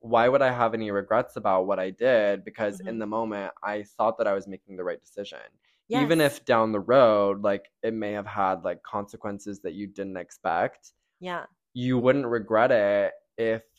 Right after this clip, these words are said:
Speaker 1: it's something that you, like, felt was the right decision at the time.
Speaker 2: Yeah.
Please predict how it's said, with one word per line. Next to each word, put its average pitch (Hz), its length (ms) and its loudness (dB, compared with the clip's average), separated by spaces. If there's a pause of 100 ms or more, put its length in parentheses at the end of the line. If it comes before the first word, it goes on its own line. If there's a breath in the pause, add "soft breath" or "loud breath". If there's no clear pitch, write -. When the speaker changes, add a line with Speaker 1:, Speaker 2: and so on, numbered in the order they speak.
(120)
Speaker 1:
it's 110 500 -8 (100)
something 113 560 -4
that 92 140 -2
you, 107 160 -8
like, 98 260 -4
felt 107 520 0
was 98 520 -2
the 107 120 -4
right 92 200 -4
decision 92 600 -12 (500)
at 104 120 -8
the 98 80 -12
time. 95 520 -8 (520)
Speaker 2:
Yeah. 202 240 -4